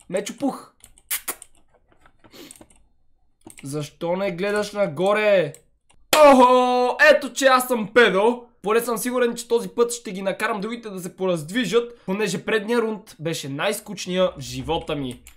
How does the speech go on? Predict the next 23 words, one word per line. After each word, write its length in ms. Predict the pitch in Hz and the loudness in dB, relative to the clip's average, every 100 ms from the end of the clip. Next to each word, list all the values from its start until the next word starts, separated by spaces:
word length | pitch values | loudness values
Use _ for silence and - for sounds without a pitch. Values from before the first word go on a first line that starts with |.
| - _ _ - | -20 _ _ 0
Ела 200 | 233 226 | 0 0
тука, 200 | - 208 | -4 -4
сладурче! 680 | 214 185 185 - 240 233 - - - _ _ - _ _ _ _ _ - - - _ - _ _ _ _ _ - - | -4 -4 -4 0 0 -2 -12 -20 -20 _ _ -20 _ _ _ _ _ -20 -20 -20 _ -20 _ _ _ _ _ -20 -8
Ела 160 | 147 | -8
тука! 360 | 147 - 160 - - - | -6 -2 -2 -4 -18 -4
Ей, 240 | 175 - _ - | -4 -4 _ -6
ей! 180 | 185 - _ _ _ - | -6 -6 _ _ _ -14
Така! 420 | 147 - 170 - _ _ _ _ 139 | -10 -2 -2 -4 _ _ _ _ -14
Добре, 240 | 151 160 | -6 -6
и 100 | 147 | -6
този 220 | 170 147 | -8 -10
си 120 | - | -12
замина. 500 | 143 147 156 170 202 196 - _ _ _ _ _ _ - | -10 -10 -6 -4 -4 -6 -20 _ _ _ _ _ _ -14
Нека 240 | 151 156 | -14 -12
влезем 400 | 143 156 147 147 - | -10 -10 -8 -12 -12
тук. 400 | 196 - - - - - - | -14 -14 -20 -20 -20 -20 -10
А, 400 | 139 135 127 127 | -6 -6 -6 -10
чакайте, 360 | - - - | -12 -12 -10
трябва 240 | 156 147 147 | -10 -8 -6
да 80 | 139 | -8
разкарам 380 | 135 139 139 135 | -10 -12 -12 -14
това 240 | 135 131 | -14 -12
нещо. 460 | 131 127 - 151 180 | -10 -12 -12 -12 -12